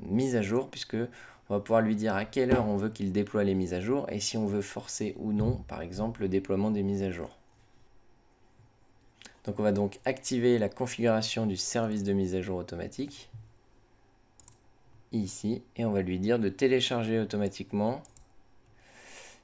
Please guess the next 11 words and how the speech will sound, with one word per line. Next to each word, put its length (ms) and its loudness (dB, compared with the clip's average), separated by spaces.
euh, 1000 0
et 220 2
de 140 2
notifier 720 2
donc, 300 0
euh, 320 -2
qu'il 180 -2
y 40 6
a 20 2
des 220 0
installations. 560 -2